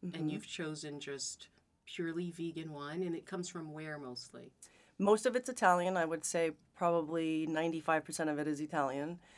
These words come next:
Speaker 2: Uh, there's a few California wines and, uh,
Speaker 1: Are they
Speaker 2: a,
Speaker 1: vegan
Speaker 2: a
Speaker 1: standard?
Speaker 2: couple of French wines. They're all a hundred percent vegan.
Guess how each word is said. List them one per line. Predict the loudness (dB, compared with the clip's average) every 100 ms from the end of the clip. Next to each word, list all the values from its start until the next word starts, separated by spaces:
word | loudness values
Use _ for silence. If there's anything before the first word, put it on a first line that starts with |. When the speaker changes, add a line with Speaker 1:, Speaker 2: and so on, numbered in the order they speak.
| -20 -20 -6
Speaker 2:
Uh, | 0 2 4
there's | 2 2
a | 0
few | -4 -4 -2 -2
California | 0 0 -2 -2 -2
wines | -2 -2 -2 -4 -6 -8 -4
and, | -2 0
uh, | 0 -2 -6 -10 _ _ _ -4
Speaker 1:
Are | 2
they | 2
Speaker 2:
a, |
Speaker 1:
vegan | 2 0 0 0 0
Speaker 2:
a | 0
Speaker 1:
standard? | 2 2 2
Speaker 2:
couple | 0 0 -2 -2
of | -2 0 -2 -6 -14
French | -6 -4 -4
wines. | -6 -8 -8 -14 -20 -20 -8 0
They're | 2
all | 6 8 8
a | 8
hundred | 4 2
percent | 0 0 0
vegan. | -2 0 0 -2